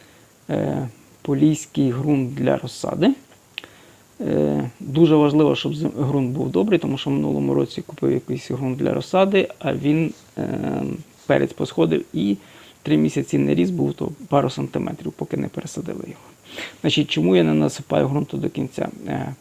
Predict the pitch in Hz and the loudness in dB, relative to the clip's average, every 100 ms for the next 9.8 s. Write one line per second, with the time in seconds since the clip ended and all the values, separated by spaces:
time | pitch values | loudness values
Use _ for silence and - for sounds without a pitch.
0 | _ - 151 - - - 156 - - - | _ 0 2 2 -4 -6 -6 -4 -6 -6
1 | 147 - 147 143 135 135 - 143 - 156 | -8 -2 -2 0 0 -2 -2 -6 -2 0
2 | 143 127 - - - - - - - 135 | 0 0 -2 -4 -2 -2 -2 -4 -4 -4
3 | 135 - - 143 143 - - - - - | -2 -4 -4 -4 -4 -4 -6 -6 -12 -20
4 | - - 131 139 143 147 - - 156 - | -16 -4 0 0 -2 -2 -4 -2 0 0
5 | 175 208 269 - - _ 202 196 175 - | 0 0 -2 -6 -20 _ -8 -4 -4 -4
6 | 190 - 175 170 175 180 175 190 190 170 | -6 -2 -4 0 -2 -2 -2 -2 -2 2
7 | 170 165 180 170 - 190 - 185 196 - | 2 2 2 2 0 -6 -4 0 0 -2
8 | - - - 185 220 185 180 165 147 156 | -12 -20 -4 0 2 2 2 0 0 2
9 | 156 147 143 147 147 147 - | 2 2 -2 0 0 0 -4